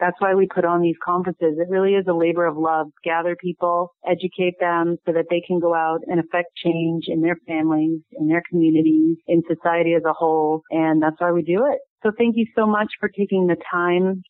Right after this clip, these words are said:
to do this interview. We really appreciate it. And we're thrilled to have you at the Women's Wellness Conference, which is right around the corner, October ninth through the eleventh at the Costa Mesa Hilton in California. Robin O'Brien will be joined with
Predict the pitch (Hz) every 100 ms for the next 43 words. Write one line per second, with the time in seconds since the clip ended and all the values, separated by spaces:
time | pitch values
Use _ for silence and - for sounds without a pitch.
0 | - 214 208 190 190 190 190 180 175 175
1 | 185 196 190 - 185 - 170 170 170 180
2 | 170 165 - - 180 196 196 190 185 175
3 | 170 170 160 165 170 165 156 160 165 180
4 | - - 180 185 185 185 - 180 - 165
5 | 156 160 180 208 214 202 - 208 214 233
6 | 269 - 185 - 180 170 170 180 226 -
7 | - 202 185 185 - 185 175 190 220 247
8 | 247 - - 165 175 - 196 - 196 185
9 | 185 - 196 190 190 - 214 220 240 208
10 | 170 - 185 180 - 196 208 240 269 302
11 | - _ - 196 202 202 190 190 190 202
12 | 196 185 185 170 190 185 196 185